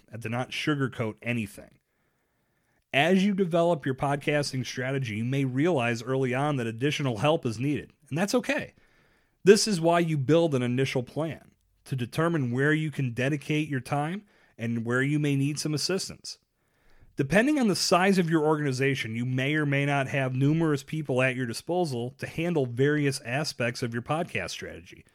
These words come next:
If you do, you're in a great spot. If you don't, there are still ways to ensure committing to a podcast is a successful move for you.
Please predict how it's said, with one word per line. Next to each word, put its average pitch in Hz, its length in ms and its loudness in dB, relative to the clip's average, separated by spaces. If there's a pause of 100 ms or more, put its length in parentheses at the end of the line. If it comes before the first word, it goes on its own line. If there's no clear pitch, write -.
(500)
If 175 160 2
you 180 100 0
do, 185 280 2
you're 156 200 4
in 147 80 2
a 143 60 0
great 147 280 2
spot. 160 440 -6 (720)
If 147 160 0
you 143 80 -2 (120)
don't, 185 520 2 (280)
there 135 200 2
are 135 60 0
still 247 540 -2
ways 185 340 2
to 151 120 2
ensure 143 380 2
committing 147 440 0
to 139 140 -2
a 117 80 0
podcast 110 760 -4 (100)
is 117 140 -8
a 107 60 -10
successful 131 680 -2
move 110 280 -2
for 92 140 -10
you. 76 200 -16